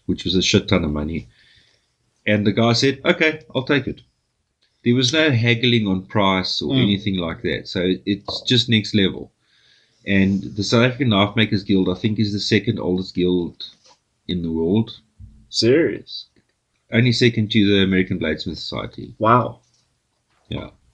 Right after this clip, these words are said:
Speaker 2: Wow. I didn't know that.
Speaker 1: Mm. And it's, it's probably,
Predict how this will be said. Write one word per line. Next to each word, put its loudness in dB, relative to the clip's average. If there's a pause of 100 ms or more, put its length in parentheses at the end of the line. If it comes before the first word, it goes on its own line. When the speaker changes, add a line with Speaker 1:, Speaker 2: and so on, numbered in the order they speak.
Speaker 2:
Wow. -8 (140)
I 2
didn't 4
know -2
that. -10 (440)
Speaker 1:
Mm. -8
And 4
it's, -4 (140)
it's -2
probably, 2